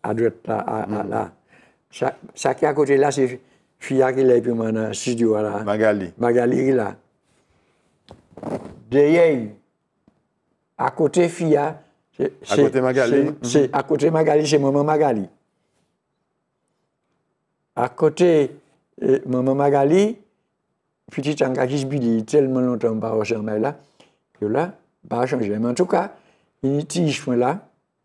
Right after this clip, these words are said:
Speaker 2: Donc c'est famille où ?
Speaker 1: C'est famille, moi, génération, moi, qui l'a.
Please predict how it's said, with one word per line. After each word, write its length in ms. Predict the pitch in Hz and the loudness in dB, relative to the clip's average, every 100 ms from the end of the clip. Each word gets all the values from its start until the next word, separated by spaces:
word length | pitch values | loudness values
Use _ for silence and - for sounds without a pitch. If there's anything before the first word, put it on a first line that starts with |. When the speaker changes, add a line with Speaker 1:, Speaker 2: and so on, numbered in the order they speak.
| _ | _
Speaker 2:
Donc 160 | 113 113 | -4 0
c'est 120 | 151 | 0
famille 320 | 151 143 139 | 2 2 4
où ? 200 | 143 104 - | 2 0 -6
Speaker 1:
C'est 160 | - 160 | -2 2
famille, 280 | 214 208 214 | 4 4 2
moi, 180 | 185 131 | 2 2
génération, 440 | 143 151 151 151 | 4 2 0 -2
moi, 120 | 156 | 0
qui 80 | 170 | 0
l'a. 160 | 147 | 0